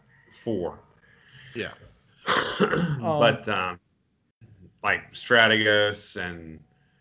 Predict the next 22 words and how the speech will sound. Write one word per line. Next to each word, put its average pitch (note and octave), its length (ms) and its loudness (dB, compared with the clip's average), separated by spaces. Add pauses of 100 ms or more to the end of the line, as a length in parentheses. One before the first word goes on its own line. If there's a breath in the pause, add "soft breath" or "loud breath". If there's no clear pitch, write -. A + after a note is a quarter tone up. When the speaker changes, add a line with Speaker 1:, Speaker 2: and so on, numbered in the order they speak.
(400)
Speaker 1:
um, D#2 680 -6 (680)
Man A2+ 240 4
of G2+ 80 4
Arms G2+ 720 0
and D2 380 -14 (220)
Speaker 2:
Yeah. G#2 340 -8 (800)
Speaker 1:
the G2 100 -8
Prince, G2 500 -8
you D3+ 120 2
know E3+ 80 6
what D#3+ 100 8
I D#3 60 6
mean? D3 240 4
Like, A#2 200 2
it A2+ 240 -6
needs C3+ 280 0
to A2 80 -8
surround G2 680 0
by D#2+ 200 -2
that. D2+ 480 -8 (400)
Speaker 2:
Yeah. G#2+ 220 -4 (800 soft breath)
Speaker 1:
Not, G2 480 4